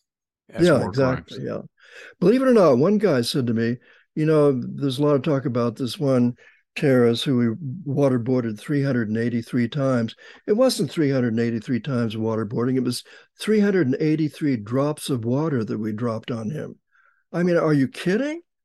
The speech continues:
Speaker 2: But that's what
Speaker 1: Hmm.
Speaker 2: this guy claimed to me. So
Speaker 1: Hmm.
Speaker 2: there's a lot of mythology about that. And, you know, evidence was destroyed. The director of operations out there destroyed the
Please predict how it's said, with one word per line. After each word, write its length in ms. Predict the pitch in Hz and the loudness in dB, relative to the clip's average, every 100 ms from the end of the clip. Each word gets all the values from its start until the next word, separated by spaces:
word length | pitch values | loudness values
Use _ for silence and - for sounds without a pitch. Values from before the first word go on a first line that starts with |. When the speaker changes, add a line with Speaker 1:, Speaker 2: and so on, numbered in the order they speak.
| _ | _
Speaker 2:
But 100 | 156 | -2
that's 240 | 214 240 | -2 0
what 80 | 214 | -2
Speaker 1:
Hmm. 60 | - | -2
Speaker 2:
this 160 | 185 | -2
guy 260 | - 190 196 | -2 -2 -2
claimed 400 | 196 214 254 262 | -2 -2 -2 -2
to 80 | 175 | -2
me. 280 | 117 - - _ _ _ _ - | -2 -4 -14 _ _ _ _ -4
So 180 | 160 | 0
Speaker 1:
Hmm. 60 | 151 | 2
Speaker 2:
there's 180 | 147 123 | 0 0
a 80 | 143 | 0
lot 160 | 214 | 2
of 100 | 220 | 2
mythology 680 | 151 143 143 151 143 110 110 | 0 0 -2 -2 -2 -2 -4
about 420 | 110 - 110 104 | -4 -4 -4 -6
that. 320 | - 117 160 - - _ | -6 -4 -6 -8 -20 _
And, 140 | 165 | -2
you 40 | 160 | 2
know, 200 | 156 127 | 4 4
evidence 480 | 135 170 175 165 | 2 2 0 -2
was 200 | 175 151 | -2 -4
destroyed. 600 | - 147 - 165 180 185 | -4 -8 -4 -2 -2 -4
The 340 | 180 185 120 113 139 | -4 -2 -2 -4 -10
director 600 | 151 139 143 - 135 131 | -4 -2 -2 -4 -2 -2
of 160 | 123 143 _ _ - | -6 -12 _ _ -8
operations 640 | 143 - 139 156 175 135 | -6 0 0 0 -2 -2
out 220 | 147 143 | -2 -4
there 260 | 143 147 147 | -4 -2 -2
destroyed 560 | 123 - - 143 143 131 | -4 -10 -4 -2 -2 -2
the 300 | 127 117 | -2 -2